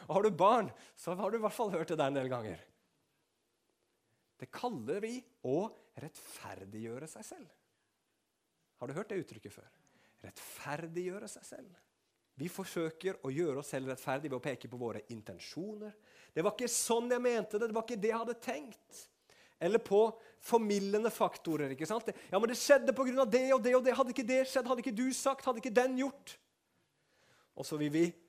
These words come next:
rettferdiggjøre oss selv. Blir du imponert når noen prøver å rettferdiggjøre seg selv? Nei.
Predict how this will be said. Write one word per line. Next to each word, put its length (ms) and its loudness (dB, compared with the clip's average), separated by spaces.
rettferdiggjøre 680 -4
oss 160 -8
selv. 160 -10
Blir 220 2
du 20 2
imponert 480 4
når 120 2
noen 120 0
prøver 240 2
å 80 -2
rettferdiggjøre 480 -2
seg 160 -8
selv? 280 -16
Nei. 100 -14